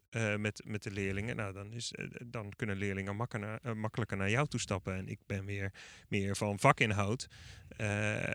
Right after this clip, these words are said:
dus dan neem ik daar weer een trekkende rol in om, eh, om, om het lesmateriaal, zeg maar, eh, eh,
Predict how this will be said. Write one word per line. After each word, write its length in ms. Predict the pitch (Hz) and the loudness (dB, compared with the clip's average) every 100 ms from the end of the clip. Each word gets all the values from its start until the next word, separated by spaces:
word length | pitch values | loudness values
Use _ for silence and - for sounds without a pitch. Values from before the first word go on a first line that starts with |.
| 120 113 110 | -2 -6 0
dus 240 | 113 107 | 4 4
dan 320 | 117 110 120 | 6 4 4
neem 160 | 117 110 | 4 4
ik 80 | 113 | 8
daar 180 | 123 147 | 8 10
weer 160 | 127 | 8
een 60 | 107 | 4
trekkende 380 | 113 113 107 101 | 4 4 4 4
rol 260 | 101 95 | 6 6
in 100 | 113 | 4
om, 240 | 107 98 92 | 0 -2 -2
eh, 340 | 92 92 101 107 | -4 -4 -6 -8
om, 260 | 104 95 | -8 -6
om 320 | 110 - 107 104 | -6 -6 -2 0
het 180 | 101 | 2
lesmateriaal, 640 | 123 147 165 - 113 101 98 | 6 6 6 6 6 6 4
zeg 180 | 104 98 | 2 2
maar, 260 | 95 92 | 2 2
eh, 540 | 92 90 90 95 107 - | 2 0 0 -2 -4 -4
eh, 280 | 98 98 | -4 -6